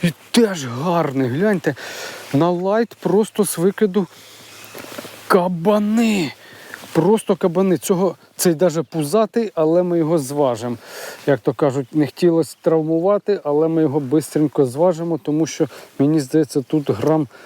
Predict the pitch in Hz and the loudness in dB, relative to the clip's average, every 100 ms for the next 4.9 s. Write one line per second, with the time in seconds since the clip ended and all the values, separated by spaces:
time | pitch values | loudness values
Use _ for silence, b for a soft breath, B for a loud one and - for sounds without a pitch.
0 | B - - - 208 165 B B - - | B -8 -8 2 2 2 B B -6 0
1 | 180 156 151 160 - 165 127 107 - - | 0 2 0 0 -2 0 0 -2 -14 -10
2 | 139 170 175 143 156 139 160 139 143 135 | 2 4 4 2 -2 0 0 0 -2 -2
3 | 139 208 262 - - - 165 - 151 139 | -2 0 2 0 -4 -2 -2 0 0 0
4 | - 143 123 107 143 135 123 117 | 2 0 0 -2 0 0 0 -6